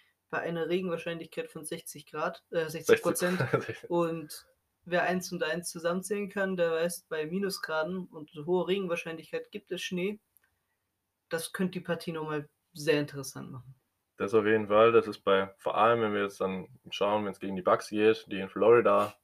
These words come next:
Speaker 2: äh,
Speaker 1: Und
Speaker 2: heimisch
Speaker 1: Tampa.
Speaker 2: sind und es da ein bisschen wärmer haben, auf jeden Fall ein Faktor, der es in diesem Spiel gegen die Rams auch war. Und wenn wir da jetzt mal noch anschauen, offensiv war,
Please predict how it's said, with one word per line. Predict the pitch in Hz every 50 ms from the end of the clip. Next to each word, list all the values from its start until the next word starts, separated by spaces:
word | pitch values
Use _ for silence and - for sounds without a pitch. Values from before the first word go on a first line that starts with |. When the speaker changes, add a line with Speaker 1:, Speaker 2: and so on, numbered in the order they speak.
| _ _ _ -
Speaker 2:
äh, | 92 92 90 92
Speaker 1:
Und | 95 101
Speaker 2:
heimisch | 101 107 110 110 104 101 98
Speaker 1:
Tampa. | 101 104
Speaker 2:
sind | 107 110 104
und | 98 95 -
es | -
da | - 98 95
ein | 95 98
bisschen | 104 - - - 95 92 92 - - - - - - - -
wärmer | 98 107 117 120 110 101
haben, | 104 95 98 101 101 101 98 90 90 92
auf | 92 92 -
jeden | 101 101 -
Fall | - 92
ein | 92
Faktor, | - - 107 117 - - 131 120
der | 107 104
es | -
in | 107 98
diesem | 98 107 120 - 135
Spiel | - - - 123 117
gegen | 113 107 104
die | 104
Rams | 104 104 107 107 - -
auch | 85 85 82
war. | 82 85 87 - _ _ _ - - - - - _ _
Und | - 95 95
wenn | 95 92
wir | 95 90
da | 95 98
jetzt | 110 110 -
mal | 117 107
noch | 101 - -
anschauen, | - 98 117 - 127 120 120 -
offensiv | - - - 107 101 - - 107 113 - - - -
war, | 98 98 101 104 107 107